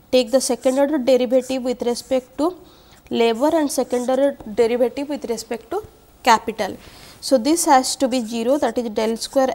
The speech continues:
X by del L square, uh, has to be less than zero, and del square X and del K square has to be less than zero.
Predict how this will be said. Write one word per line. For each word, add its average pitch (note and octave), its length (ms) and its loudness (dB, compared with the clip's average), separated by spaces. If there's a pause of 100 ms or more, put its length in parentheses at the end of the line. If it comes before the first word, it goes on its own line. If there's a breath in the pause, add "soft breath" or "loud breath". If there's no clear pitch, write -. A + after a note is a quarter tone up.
X A3 320 -2
by A#3 160 -2
del A3 360 -4
L A#3+ 180 -4
square, A#3+ 460 -2 (920 loud breath)
uh, G#3 260 -6 (680)
has A#3+ 280 0
to C4 100 -2
be D4+ 180 0 (460)
less A3+ 320 0
than D#4 300 0 (420)
zero, A#3 400 2 (580 loud breath)
and A#3 300 -6 (300)
del A#3+ 200 -2
square D4 440 -2 (640)
X - 880 -8
and G#3+ 260 -6
del A3+ 180 -4
K B3+ 220 -2
square B3 440 -6 (720 loud breath)
has A3 180 -10
to A3+ 100 -6
be C#4 180 -6 (220)
less A3 280 -2
than B3 320 -4
zero. G#3+ 300 -4